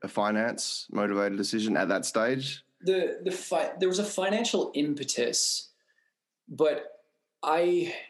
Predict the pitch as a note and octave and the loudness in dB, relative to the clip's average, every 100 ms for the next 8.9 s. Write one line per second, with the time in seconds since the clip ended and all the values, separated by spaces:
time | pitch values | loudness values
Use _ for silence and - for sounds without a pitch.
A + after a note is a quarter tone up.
0 | _ _ _ _ - E3 E3 E3 F3+ F3+ | _ _ _ _ 2 4 4 2 4 4
1 | D#3+ C3+ C#3 C#3 C#3 C#3+ B2+ B2 - - | 4 2 2 2 0 0 0 -4 -4 -2
2 | C3 B2+ B2+ - - B2 A#2 A#2 B2 A#2 | 0 0 -2 -8 -2 2 2 2 0 0
3 | A2+ G#2+ G#2+ - F#2+ F2 E2 - _ - | 0 0 0 0 0 0 -4 -8 _ -14
4 | - C#3+ - C#3 B2+ A#2+ A#2 A#2 - - | -10 -10 -6 0 2 2 2 0 0 0
5 | A#2+ A2+ A#2 - B2+ C#3 B2 - - B2+ | 2 2 2 2 2 2 2 0 2 2
6 | G2+ A#2 B2 A2 - A2 A2+ G#2 G#2+ A2 | 4 2 0 -4 -2 0 0 0 0 2
7 | G#2+ G#2 G2+ G2 - _ _ _ _ - | 2 0 0 -4 -12 _ _ _ _ -2
8 | A2+ G#2+ - - A#2 A2+ A2 A2 | 0 2 2 2 2 2 0 -4